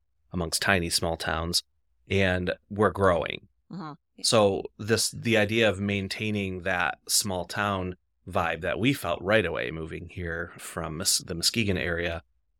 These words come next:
Speaker 1: like, I love that feeling, and people that have lived there their whole lives love that feeling, and yet we're growing. So,
Speaker 2: Uh-huh.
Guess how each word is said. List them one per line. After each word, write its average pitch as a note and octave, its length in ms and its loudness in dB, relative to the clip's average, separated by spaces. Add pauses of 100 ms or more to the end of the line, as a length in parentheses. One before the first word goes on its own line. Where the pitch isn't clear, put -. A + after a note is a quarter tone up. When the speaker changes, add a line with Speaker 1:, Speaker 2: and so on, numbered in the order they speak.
(260)
Speaker 1:
like, G2 200 -4
I G#2 120 4
love G#2+ 340 6
that F#2 200 0
feeling, G2+ 480 -2
and F#2+ 160 -4
people A2 240 -6
that F2 100 -2
have D#2+ 140 -10
lived F2 160 -6
there G2+ 120 -2
their G#2 120 -2
whole G#2+ 180 -2
lives G#2 320 0
love F#2 280 0
that E2 200 -2
feeling, F#2 520 -2
and F2+ 120 -2
yet F2 220 -2
we're E2 120 -8
growing. - 680 -6
So, G2 300 2
Speaker 2:
Uh-huh. D3+ 240 -8